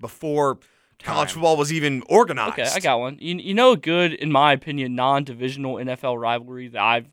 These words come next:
Speaker 3: it's coming up, and it, they've had a few playoff matches, and I just find it really fun? Titans, Ravens.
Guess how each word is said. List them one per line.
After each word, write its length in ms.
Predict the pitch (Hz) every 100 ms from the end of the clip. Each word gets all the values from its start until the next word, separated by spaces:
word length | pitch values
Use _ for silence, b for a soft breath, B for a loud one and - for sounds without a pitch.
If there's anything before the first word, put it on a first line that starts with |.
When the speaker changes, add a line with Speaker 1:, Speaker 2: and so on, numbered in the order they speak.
| _
Speaker 3:
it's 200 | 139 135
coming 380 | - 165 156 139
up, 200 | 131 143
and 120 | 139 139
it, 160 | 123
they've 160 | 135 135
had 140 | 135
a 20 |
few 160 | 131 135
playoff 300 | - 127 120
matches, 400 | 123 120 127 135
and 60 | 123
I 60 |
just 100 | 123
find 180 | 127 120
it 40 | 120
really 160 | 120
fun? 280 | - 120 135 - _ _ _ _ _
Titans, 640 | - 143 185 180 202 180 - -
Ravens. 540 | 123 113 _ -